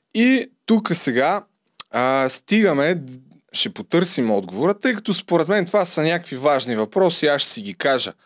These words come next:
Пък който иска да ги гледа. А, тая тема за шистовия газ въобще трябва да бъде поставена и да се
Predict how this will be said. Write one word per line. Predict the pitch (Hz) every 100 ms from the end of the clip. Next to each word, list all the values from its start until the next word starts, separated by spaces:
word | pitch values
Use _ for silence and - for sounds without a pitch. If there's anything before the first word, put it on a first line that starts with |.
| _ _
Пък | 156 -
който | 262 254 - 214
иска | 214 - 190 180 175 _ _
да | 117 131
ги | 117
гледа. | 110 139 139 107 - _ _ _ _ _ _ -
А, | 110 104 _
тая | 147 202 220
тема | 220 180 180 170
за | 139
шистовия | 127 - 185 - 190 160 117
газ | 107 123 160 - -
въобще | 110 110 - 160 175
трябва | 160 151 180
да | 143
бъде | 156 190 180 - _ _
поставена | - 120 - 110 123 165 190 208 190 - _
и | 143
да | 123 135
се | 131 - 139 131 123